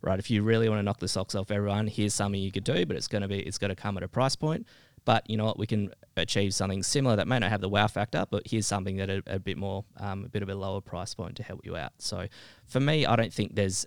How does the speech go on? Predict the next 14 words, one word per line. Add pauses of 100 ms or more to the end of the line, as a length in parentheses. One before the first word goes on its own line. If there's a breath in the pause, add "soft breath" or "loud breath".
a, (500)
I
guess,
a, (180)
a
best
photo
experience,
and
new
doesn't
always
mean
better,